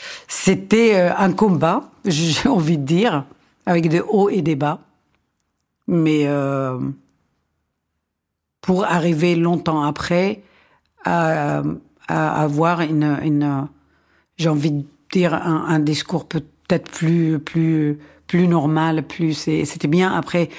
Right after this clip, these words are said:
la naissance de Lina, ma première fille, qui a fait que, euh, j'avais un retour à la famille avec une acceptation totale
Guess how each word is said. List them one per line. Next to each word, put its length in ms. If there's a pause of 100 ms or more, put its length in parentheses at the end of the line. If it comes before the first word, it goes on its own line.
(220)
la 140
naissance 500
de 120
Lina, 480 (880)
ma 340
première 420
fille, 300 (680)
qui 320
a 160
fait 420
que, 420 (340)
euh, 60
j'avais 360
un 160
retour 960 (400)
à 100
la 140
famille 600 (480)
avec 260
une 180
acceptation 760
totale 600